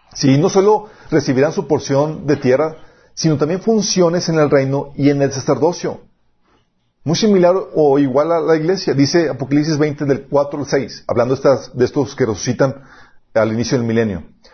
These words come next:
"Benditos y santos son aquellos que forman parte de la primera resurrección, porque la segunda muerte no tiene ningún poder sobre ellos,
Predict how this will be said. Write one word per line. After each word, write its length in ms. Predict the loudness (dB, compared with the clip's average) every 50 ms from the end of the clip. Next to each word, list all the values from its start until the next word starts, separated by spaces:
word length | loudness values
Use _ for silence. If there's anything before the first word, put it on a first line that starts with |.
| -8 -2
"Benditos 420 | -2 0 2 0 0 -2 -2 -4
y 40 | -2
santos 260 | -2 -2 -2 -2 -2
son 160 | -2 -2 -2
aquellos 300 | -2 -4 -2 -4 -4 -2
que 100 | -2 -4
forman 360 | -4 -2 0 0 -2 -2 -2 -2
parte 240 | -2 -2 -2 -2
de 80 | -2 0
la 140 | 0 0 0
primera 360 | -2 -2 0 2 4 4 2
resurrección, 640 | 2 0 -4 -2 -4 -4 -2 -2 -2 -2 -2 -2 -6 -12 -20 -20 -16 -8
porque 200 | -6 -4 -2 0
la 80 | 0 0
segunda 260 | 0 -2 0 0 0
muerte 320 | 0 0 -2 -2 -2 -4 -6
no 100 | -4 -2
tiene 180 | 0 0 0
ningún 340 | 0 0 0 0 -2 -2 0
poder 300 | 0 0 2 2 0 0
sobre 280 | 0 -4 0 0 0 0
ellos, 340 | 0 -6 -12 -16 -20 _